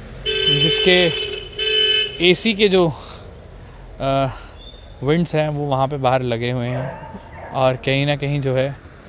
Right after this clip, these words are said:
भाजपा जो है वो कहीं ना कहीं जो है इस वक्त है power के नशे में जो है मस्त हुई हुई है, क्योंकि उन्हें होश नहीं है। ये बच्चे जो हैं, अ, जो है इतनी जो है गंदगी में बैठे हैं, मजबूरी है, किसी को शौक नहीं होता, मगर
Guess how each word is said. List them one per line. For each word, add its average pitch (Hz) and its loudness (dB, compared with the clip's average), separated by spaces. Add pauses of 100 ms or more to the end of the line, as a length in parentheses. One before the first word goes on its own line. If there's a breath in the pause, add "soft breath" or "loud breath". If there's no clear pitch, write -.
(380)
भाजपा 127 2
जो 143 0
है 131 0
वो 135 0
कहीं 131 0
ना 131 -4
कहीं 131 -4
जो 123 -2
है 123 0
इस 120 -6
वक्त 139 -2
है 139 0 (560 loud breath)
power 139 6
के 160 0
नशे 147 0
में 147 0
जो 143 2
है 143 2
मस्त 135 0
हुई 143 2
हुई 143 2
है, 156 2 (420 loud breath)
क्योंकि 156 2
उन्हें 175 4
होश 160 6
नहीं 165 0
है। 180 2
ये 160 4
बच्चे 147 0
जो 139 -2
हैं, 143 -2 (500 loud breath)
अ, 147 6 (840 loud breath)
जो 147 0
है 160 -4 (200)
इतनी 208 0
जो 160 2
है 165 4
गंदगी 180 4
में 185 2
बैठे 156 2
हैं, 165 -2 (720 loud breath)
मजबूरी 156 2
है, 190 2
किसी 165 -4
को 165 -2
शौक 151 -2
नहीं 156 -2
होता, 147 0
मगर 139 -2